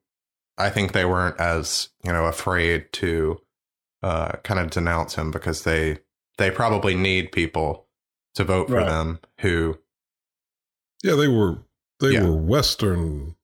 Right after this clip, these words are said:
Speaker 3: Republicans, which, uh, at least the, the states that they, I mean, I saw Nevada, Colorado, um, those jumped out at me immediately. I thought, "Well, these guys are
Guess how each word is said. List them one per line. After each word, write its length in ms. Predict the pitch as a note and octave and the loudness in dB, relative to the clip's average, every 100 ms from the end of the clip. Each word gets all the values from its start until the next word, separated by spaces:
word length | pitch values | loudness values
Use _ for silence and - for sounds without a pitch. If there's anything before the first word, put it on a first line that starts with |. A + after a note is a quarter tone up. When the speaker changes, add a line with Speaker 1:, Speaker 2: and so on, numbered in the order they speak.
| - | -6
Speaker 3:
Republicans, 880 | G2 - D#3+ G2 C2 A#1 - - - | -2 0 0 0 -6 -10 -14 -12 -2
which, 460 | F2+ D2+ - - - _ _ _ _ _ _ _ _ - | -2 -2 -6 -10 -18 _ _ _ _ _ _ _ _ -4
uh, 500 | E2+ E2+ D#2+ D#2+ E2 - _ _ - | -2 0 -2 -2 -4 -8 _ _ -4
at 120 | A#2 | 0
least 320 | G2 A#2 G2+ - | 4 4 2 2
the, 280 | G2+ F2 - _ - | 0 0 -6 _ -16
the 280 | B2 A2 F2+ | -8 -2 0
states 420 | - A#2 G#2+ - | 2 2 2 0
that 120 | E2+ | 0
they, 300 | G2 F#2 F2+ E2 - - | 4 4 4 2 -6 -2
I 40 | G#2 | 2
mean, 220 | F#2+ F2+ | 4 6
I 100 | F#2 | 4
saw 300 | - A2 F#2 | 4 4 4
Nevada, 540 | F2 E2 F#2+ F#2+ F#2+ | 4 4 4 4 2
Colorado, 1120 | F2 G2+ F2+ E2 D#2+ F2 F2 F2 F#2 G#2 F#2+ - _ - - - _ - | 2 2 4 4 4 4 4 4 4 0 -4 -12 _ -20 -20 -20 _ 0
um, 560 | F2+ F2+ E2+ F2 F2 F2 - G#2+ | 4 4 4 2 0 -4 -2 2
those 260 | G#2+ F#2+ | 4 4
jumped 320 | F2+ F#2+ F2 | 2 2 2
out 180 | G2+ F#2 | 4 4
at 80 | F2+ | 4
me 200 | F#2+ F#2 | 2 4
immediately. 640 | F#2 G#2 A2 G2+ F2 F#2 F2+ | 4 6 6 4 2 2 2
I 60 | |
thought, 280 | F#2 F#2+ F#2 | 2 0 0
"Well, 100 | F#2+ | 0
these 240 | G2+ C#3+ - | 0 -2 0
guys 420 | G2+ E2+ E2+ E2 | 0 2 0 -2
are 320 | E2+ D#2+ F2 | -4 -4 -8